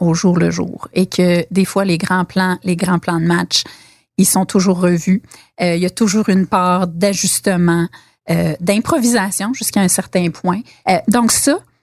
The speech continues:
notamment avec ces événements-là, euh, l'autre chose aussi, c'est à quel point c'est humain, la politique. À, à quel point je,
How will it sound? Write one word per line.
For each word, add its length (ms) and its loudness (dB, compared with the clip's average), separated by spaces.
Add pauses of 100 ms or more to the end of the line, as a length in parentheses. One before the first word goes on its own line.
(240)
notamment 520 4
avec 220 0
ces 260 2
événements-là, 800 2 (500)
euh, 440 0 (420)
l'autre 240 2
chose 180 0
aussi, 220 2
c'est 160 0
à 100 0
quel 280 -2
point 260 0
c'est 240 -2
humain, 320 4
la 140 -2
politique. 680 -12
À, 300 -2
à 80 -4
quel 240 -2
point 560 0
je, 140 -6